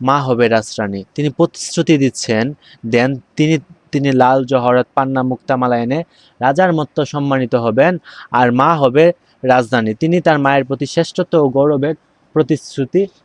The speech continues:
দিয়েছেন এখানে। এই কবিতার ব্যাখ্যায় মূলত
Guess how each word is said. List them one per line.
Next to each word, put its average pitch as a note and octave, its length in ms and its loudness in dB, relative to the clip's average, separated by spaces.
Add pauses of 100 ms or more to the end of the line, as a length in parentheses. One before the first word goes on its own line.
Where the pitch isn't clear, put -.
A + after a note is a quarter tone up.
(140)
দিয়েছেন B2 500 -2
এখানে। A#2 400 -6 (1160)
এই F#3 100 4
কবিতার F3+ 320 4
ব্যাখ্যায় F3 580 2
মূলত D#3 380 0